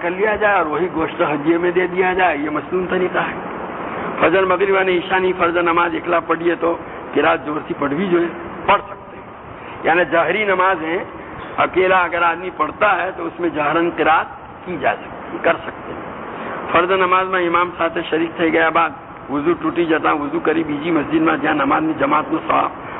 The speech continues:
وقت موڈے تھی ہوئے، جہاں جی بیجی امام ساتھ نماز پڑھی شکائے، ہاں، پڑھ سکتے ہیں۔ کرتا اور قمیص کے علاوہ دوسری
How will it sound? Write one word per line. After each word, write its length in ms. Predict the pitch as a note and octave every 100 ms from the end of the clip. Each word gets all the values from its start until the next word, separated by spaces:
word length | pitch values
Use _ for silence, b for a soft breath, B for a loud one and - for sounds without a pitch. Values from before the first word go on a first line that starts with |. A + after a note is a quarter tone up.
| -
وقت 240 | C#3 E3
موڈے 300 | D3 C#3+ D3+
تھی 140 | D#3 D#3+
ہوئے، 220 | D#3 D3 C3 - - -
جہاں 140 | D3+
جی 140 | D3+ C#3+
بیجی 340 | C#3+ D#3 E3
امام 240 | D3 D#3 D3
ساتھ 200 | - C#3
نماز 300 | D#3 C#3+ D3+ D#3
پڑھی 160 | E3 F#3+ F3+
شکائے، 260 | F3 F3+ F3+ -
ہاں، 80 | -
پڑھ 140 | G3+ G3
سکتے 100 | -
ہیں۔ 180 | - - - - - - - - - - - - - - - - - - - - - - - - - - - - - - - - - - - - -
کرتا 260 | D#3 D#3+ F#3
اور 180 | F#3 F3+
قمیص 320 | D#3 E3 F3
کے 120 | E3+ D3+
علاوہ 280 | D#3+ E3+
دوسری 360 | E3 C#3+ - E3+